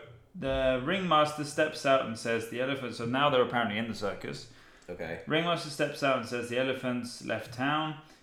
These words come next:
Speaker 1: People jump and jive and the clowns have stuck around. T V, news and cameras. There's choppers in the sky. Marines, police, reporters ask where, for and why. Pele yells,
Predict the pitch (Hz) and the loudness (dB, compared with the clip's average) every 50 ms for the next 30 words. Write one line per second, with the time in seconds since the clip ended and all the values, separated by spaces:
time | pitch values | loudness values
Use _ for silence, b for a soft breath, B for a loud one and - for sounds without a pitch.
0 | B - 156 160 165 160 165 160 139 - 131 143 147 143 139 135 127 120 110 117 | B -4 -2 0 0 2 0 0 0 2 2 2 2 2 0 -4 -6 -6 -2 0
1 | 123 123 123 123 123 120 117 117 113 110 113 117 120 123 123 123 120 117 110 104 | 2 2 4 4 2 2 0 -4 -6 -6 -6 -4 -2 -2 -2 -2 -4 -6 -10 -12
2 | - - 127 123 120 - 120 113 120 123 131 135 135 135 135 135 - - 139 135 | -6 -2 -2 -2 -2 -2 -4 0 2 4 4 4 4 2 0 -2 -4 -2 0 0
3 | 135 135 139 139 135 135 135 127 123 123 127 127 127 117 113 113 104 - 123 123 | 2 2 2 2 2 0 0 -2 -4 -4 -2 -4 -4 -4 -6 -6 -6 -4 -2 0
4 | 123 123 123 123 123 127 127 123 123 117 113 110 107 - - - 131 131 131 - | 0 2 2 2 2 2 0 0 -2 -4 -8 -10 -10 -10 -4 -2 -2 -2 0 -2
5 | 123 107 110 113 107 107 104 101 - - 139 139 143 143 147 147 143 139 123 123 | -6 -8 -6 -6 -6 -6 -8 -10 -8 -2 0 2 4 4 4 4 2 0 -2 -2
6 | 120 117 120 131 135 139 143 147 147 143 139 - - 127 120 120 127 135 139 143 | -4 -2 -2 -4 -4 -4 -4 -4 -4 -6 -8 -8 -8 -8 -8 -6 -6 -4 -2 -2
7 | 143 143 - - 113 107 - 131 135 135 131 135 113 113 120 120 127 127 123 - | -2 -4 -4 -10 -12 -8 -6 -4 -4 -2 -4 -6 -6 -6 -6 -2 -2 -2 -2 -4
8 | - - 120 117 117 127 131 139 139 139 - - - _ - - 123 123 127 131 | -10 -10 -6 -4 -4 -2 -2 -4 -6 -8 -10 -16 -20 _ -14 -6 -2 0 2 2
9 | 135 143 - 120 117 113 113 117 131 147 170 202 240 233 - B B B B B | 2 0 -2 -4 -6 -2 0 2 2 2 2 2 0 -2 -4 B B B B B
10 | B B B - 127 135 139 147 151 156 151 151 151 151 156 160 165 160 143 - | B B B -4 0 4 6 6 6 6 4 4 4 4 4 4 4 0 -2 -4